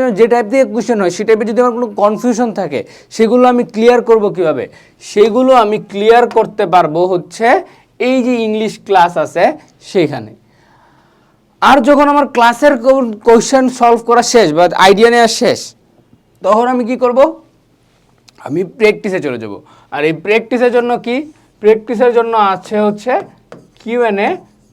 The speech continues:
নর্থ সাউথ ইউনিভার্সিটি প্রিপারেশন বুক, যা তুমি আমাদের কমেন্ট বক্সের লিংক থেকে রকমা-, বা রকমারি থেকে অর্ডার করে ফেলতে পারবা। তো তোমার যদি এই কোর্সটা কেনার পর ক্লাস কমপ্লিট করো এবং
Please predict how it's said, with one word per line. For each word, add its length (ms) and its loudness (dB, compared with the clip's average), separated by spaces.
নর্থ 340 -4
সাউথ 240 -2
ইউনিভার্সিটি 680 -4
প্রিপারেশন 540 -6
বুক, 260 -2
যা 100 2
তুমি 220 2
আমাদের 320 -4
কমেন্ট 280 -2
বক্সের 240 0
লিংক 260 -2
থেকে 260 0
রকমা-, 500 0
বা 220 2
রকমারি 520 0
থেকে 400 -4
অর্ডার 340 -2
করে 120 -4
ফেলতে 340 -10
পারবা। 300 -20
তো 140 2
তোমার 360 0
যদি 220 0
এই 80 0
কোর্সটা 480 -2
কেনার 240 0
পর 140 0
ক্লাস 280 2
কমপ্লিট 440 -2
করো 120 0
এবং 220 0